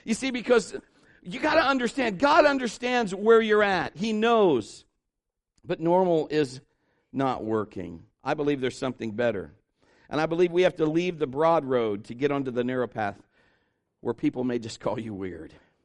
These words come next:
If you want what few have, if you want peace, joy, security, a sense of fulfillment, eternal destiny, then you gotta do what few people do. The teachings of Jesus were mega weird.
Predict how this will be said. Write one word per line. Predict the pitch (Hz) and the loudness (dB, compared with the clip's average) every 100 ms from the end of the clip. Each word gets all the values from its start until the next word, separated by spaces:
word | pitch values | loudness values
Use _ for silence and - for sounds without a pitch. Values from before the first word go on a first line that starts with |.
| _ _ _ _ _ _ | _ _ _ _ _ _
If | |
you | 175 | 0
want | 208 202 | 2 2
what | 196 | 0
few | 214 208 | 0 2
have, | 196 214 170 | 4 4 2
if | 160 | 0
you | 185 | 0
want | 190 | -2
peace, | - 214 - | -2 -4 -4
joy, | - 196 | 0 0
security, | 175 160 - 214 180 156 | 0 -4 2 2 4 0
a | |
sense | 147 180 147 | 0 -2 -4
of | 175 | -6
fulfillment, | 165 - 214 214 175 127 _ _ - | -6 -4 0 2 0 -4 _ _ -14
eternal | 170 214 208 190 | -4 0 0 2
destiny, | 214 214 165 156 - - 202 | 2 0 -2 -4 -4 -4 2
then | 220 | 2
you | 254 | 2
gotta | 269 233 | 4 4
do | 262 | 6
what | 254 - | 4 4
few | 247 | -2
people | 226 254 247 | 0 0 0
do. | 233 285 226 - - _ _ _ _ _ _ _ _ _ _ _ _ _ _ _ _ _ | 2 4 2 0 -10 _ _ _ _ _ _ _ _ _ _ _ _ _ _ _ _ _
The | 156 | -10
teachings | - 214 190 165 | -6 -6 -6 -4
of | 165 | -4
Jesus | 135 190 156 143 135 | -4 -4 -2 -2 0
were | 151 | 0
mega | 147 170 147 | 2 0 2
weird. | 135 127 110 87 | 2 2 0 -6